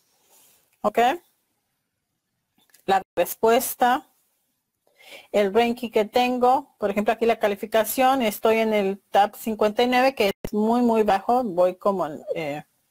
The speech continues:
en la mitad. Ok,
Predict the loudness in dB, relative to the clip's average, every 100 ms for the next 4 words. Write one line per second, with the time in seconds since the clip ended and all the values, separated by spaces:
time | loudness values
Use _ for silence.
0 | _ _ _ _ _ _ _ 0 2 0
1 | -2 0 0 0 -4 _ _ _ _ _
2 | _ _ _ _ _ _ _ _ _ _
3 | _ _ _ _ -6